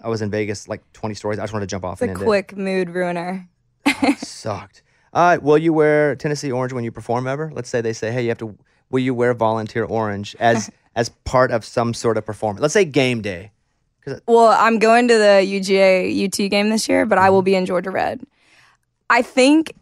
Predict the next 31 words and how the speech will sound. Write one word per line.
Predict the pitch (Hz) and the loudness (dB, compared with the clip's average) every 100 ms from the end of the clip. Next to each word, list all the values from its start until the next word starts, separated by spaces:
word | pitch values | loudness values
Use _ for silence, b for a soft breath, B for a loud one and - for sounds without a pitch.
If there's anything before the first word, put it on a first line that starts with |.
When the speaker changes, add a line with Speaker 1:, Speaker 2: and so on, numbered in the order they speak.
| - | -2
Speaker 2:
if | 220 | 2
I | 208 | 4
was | 214 220 | 4 4
in | 226 | 4
Knoxville | 202 190 190 - 196 190 | 4 2 0 2 4 4
and | 196 | 2
I | 185 | 2
had | 196 196 | 2 0
enough | 190 190 190 208 214 _ _ _ _ _ _ - | 0 2 2 2 -2 _ _ _ _ _ _ 2
margaritas | 214 208 233 220 190 | 4 4 4 4 4
in | 190 185 | 2 0
me, | 185 185 | -2 0
I | 190 | 0
could | 190 | 2
be | 202 | 0
convinced | 196 185 185 190 - | 2 2 0 0 -4
to | 196 | 2
wear | 185 175 - - 196 _ _ _ _ _ _ _ _ | 2 2 0 -6 -10 _ _ _ _ _ _ _ _
something | - - 185 190 175 175 202 - _ _ _ | -6 -2 0 0 -4 -4 -8 -14 _ _ _
orange. | - - 254 - | -12 -12 -14 -16
Speaker 1:
Mm-hmm. | 110 104 101 101 _ _ | -10 -8 -8 -10 _ _
Have | 147 | 0
you | 151 | 2
heard | 143 143 | 4 4
it | - | 0
on | 120 | -4
the | 127 | -2
radio | 123 135 | 0 0
yet? | 139 143 - _ _ _ _ _ - | 0 -2 -4 _ _ _ _ _ 2
Speaker 2:
Uh, | 196 185 | 4 4
no. | 180 175 | 0 -8